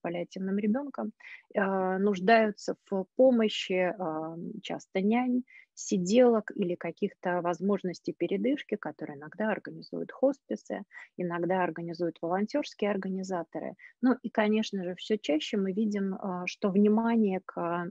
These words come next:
м, в команде специалистов, а, отдается педагогическому составу, который продолжает развивать и обучать ребенка, а, именно ввиду того, что это одна из основных нужд и ресурсов, а, семьи — выстоять и выжить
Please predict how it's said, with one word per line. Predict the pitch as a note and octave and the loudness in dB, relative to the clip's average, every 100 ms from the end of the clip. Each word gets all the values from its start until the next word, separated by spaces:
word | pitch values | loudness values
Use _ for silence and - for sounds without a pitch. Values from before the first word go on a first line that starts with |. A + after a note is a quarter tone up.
| - F#3+ | -8 -6
м, | F3+ F3 F3 - | -4 -4 -8 -8
в | - | -2
команде | G3+ G#3 A#3 G#3 | 2 4 2 0
специалистов, | - - - D#3+ G3 - - - _ - - - | -2 -8 -4 -2 -2 -2 -6 -8 _ -20 -20 -10
а, | F3+ E3 - | -4 -4 -2
отдается | E3+ E3+ F#3 G#3 - E3 | -2 0 2 0 0 -8
педагогическому | F3+ F3 E3+ G3+ C#4 - - A3+ A3 | -4 -2 2 4 2 0 -2 0 0
составу, | - F#3+ - F#3 F3+ E3 | -2 -4 -2 -2 -2 -4
который | D#3 F3+ F3+ | -8 -6 -6
продолжает | - D#3+ E3+ F3 F3 E3 - | -6 -6 -4 -6 -6 -12 -16
развивать | - F3 G3 C4+ - | -12 -8 -4 -4 -4
и | G#3 | -2
обучать | G3 - F#3+ - | -2 -2 -6 -2
ребенка, | G3 G3 C#4 D4+ A3 G#3+ - - _ | 0 2 0 -2 -8 -8 -14 -20 _
а, | F#3 F3+ | -2 0
именно | C4 C4+ A#3+ G#3 | 0 2 2 2
ввиду | F3 E3 E3 | 0 -4 -2
того, | G3+ A3+ C#4 | -2 0 -2
что | - G3+ | -2 -2
это | G3+ G3+ F3+ | 0 -2 -4
одна | F3+ F3 F#3 F3+ | -4 -4 -4 -4
из | E3+ - - | -6 -12 -10
основных | E3+ - G3 A3 C4+ - | -8 -4 -2 0 -2 0
нужд | G#3+ A#3 - - | 2 2 -2 -6
и | G3+ G3+ G3+ | 0 4 4
ресурсов, | F#3+ - A#3+ A3+ - E3+ _ - | 2 0 -2 -2 -4 -8 _ -8
а, | E3+ E3+ | -8 -6
семьи — | - G3 G#3 C4+ D#4 - - - | -2 0 2 2 0 -4 -12 -2
выстоять | F3+ A#3+ B3+ - - G3 F3 E3+ | 2 4 2 -2 -2 -2 -2 -4
и | |
выжить | E3 G#3 A3+ G#3 | 0 2 2 -2